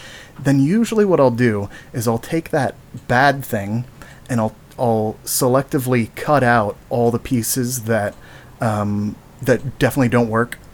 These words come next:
and then splice in things that make it work for the rest of the story.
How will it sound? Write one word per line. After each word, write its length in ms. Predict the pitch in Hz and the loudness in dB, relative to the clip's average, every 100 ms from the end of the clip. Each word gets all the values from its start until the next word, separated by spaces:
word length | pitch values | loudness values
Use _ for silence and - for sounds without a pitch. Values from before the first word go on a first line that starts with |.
| - - - - | -20 -20 -20 -2
and 180 | 139 135 | 2 4
then 280 | 131 120 117 | 6 4 2
splice 600 | - - - 143 156 151 165 | -2 -4 -2 2 2 2 2
in 180 | 147 | 2
things 360 | 135 139 123 120 | 2 2 2 2
that 180 | 117 127 | 0 0
make 360 | 117 156 247 139 | 2 4 2 0
it 100 | 110 | -2
work 280 | 110 104 | -2 -4
for 180 | - 131 | -4 0
the 80 | 113 | 2
rest 260 | 120 127 123 | 2 0 -4
of 60 | |
the 80 | 107 | -4
story. 420 | - 170 165 113 | -2 2 2 2